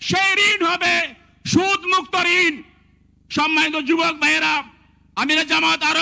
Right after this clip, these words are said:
ঘোষণা করেছেন, যুবকদেরকে আত্মকর্মশীল আর স্বনির্ভর করার জন্য তারা যে উদ্যোগ নিবেন, যে কা-, কলকারখানা কর-, করা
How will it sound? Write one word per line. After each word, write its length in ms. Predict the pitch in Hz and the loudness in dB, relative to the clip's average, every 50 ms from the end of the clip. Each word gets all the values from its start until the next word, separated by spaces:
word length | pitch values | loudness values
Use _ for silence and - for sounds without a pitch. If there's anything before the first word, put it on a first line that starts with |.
| 320 320 | -2 -2
ঘোষণা 240 | 302 277 320 339 330 | -4 -2 -2 -2 0
করেছেন, 500 | 294 320 339 339 - - 320 330 339 339 320 269 - - _ _ _ _ _ _ | 0 -2 -2 -2 0 0 2 2 2 0 -2 -6 -12 -20 _ _ _ _ _ _
যুবকদেরকে 840 | 135 135 131 226 285 320 330 349 330 302 330 339 339 - 302 339 349 339 330 - - - - _ _ _ _ _ _ - | -16 -6 -2 -2 0 0 0 -2 -2 -2 -2 -2 -2 0 0 0 2 2 0 -2 -4 -8 -20 _ _ _ _ _ _ -2
আত্মকর্মশীল 1040 | 196 311 311 - - - 349 339 - 311 330 339 339 349 330 302 302 320 339 330 277 - - _ _ _ _ _ _ _ | -2 -2 -2 -2 -4 -4 -4 -2 -2 -2 -4 -2 -2 -2 -4 -4 -4 -6 -6 -6 -8 -10 -18 _ _ _ _ _ _ _
আর 160 | - - 233 247 | -6 -6 -4 -2
স্বনির্ভর 460 | - 240 294 339 349 349 339 330 339 - 302 | -2 -2 0 0 0 -2 -2 -2 -4 -2 -2
করার 280 | 320 349 349 349 349 320 | -2 0 0 0 -2 -2
জন্য 260 | 285 339 349 359 349 349 349 349 349 349 - - _ _ _ _ _ _ _ _ _ - | -2 -4 -4 -2 -2 -2 0 0 -2 -4 -6 -14 _ _ _ _ _ _ _ _ _ -4
তারা 180 | 262 294 330 339 339 | -2 0 0 0 0
যে 140 | 302 349 330 320 330 | 0 -2 -2 -2 -2
উদ্যোগ 260 | 330 277 285 339 339 269 | -4 -2 -2 -2 -2 0
নিবেন, 400 | 311 349 349 370 359 370 370 370 339 247 214 - _ _ _ - | -2 -2 0 0 0 0 0 -2 -4 -8 -20 -20 _ _ _ -12
যে 160 | - - 294 339 | -6 -4 -4 -4
কা-, 280 | 330 330 339 359 - 359 _ | -2 -2 -2 -2 -2 -6 _
কলকারখানা 680 | - 311 349 370 359 269 339 359 330 339 320 320 339 339 | -4 -2 0 0 0 0 -2 -2 -2 -2 -2 -2 -2 -2
কর-, 240 | 254 330 339 - 330 | 0 -2 -4 -2 -2
করা 160 | 349 359 359 | -2 0 0